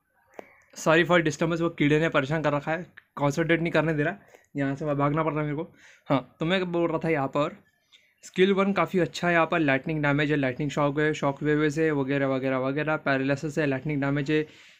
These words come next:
वगैरह, वगैरह यहाँ पर दिखाई दे रहा है। तो स्किल वन के एनिमेशन काफ़ी अच्छे हैं,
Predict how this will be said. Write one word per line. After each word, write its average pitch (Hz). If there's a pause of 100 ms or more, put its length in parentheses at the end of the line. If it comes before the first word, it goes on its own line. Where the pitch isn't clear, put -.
(140)
वगैरह, 151
वगैरह 143
यहाँ 131
पर 139
दिखाई 131
दे 123
रहा 120
है। - (500)
तो 170
स्किल 180
वन 180
के 175
एनिमेशन 165
काफ़ी 151
अच्छे 151
हैं, 165